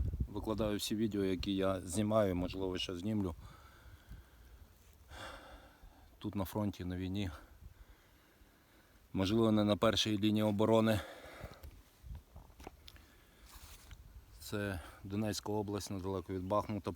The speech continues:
поки що. Далі подивлюся, куди нас перекинуть.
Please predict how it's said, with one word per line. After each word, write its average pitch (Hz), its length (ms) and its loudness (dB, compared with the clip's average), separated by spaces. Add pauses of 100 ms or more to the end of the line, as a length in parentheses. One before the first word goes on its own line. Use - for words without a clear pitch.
поки 101 300 -2
що. 104 300 -2 (3250)
Далі 101 420 -6
подивлюся, 92 720 -6 (220)
куди 113 280 2 (340)
нас 104 280 0
перекинуть. 104 640 -2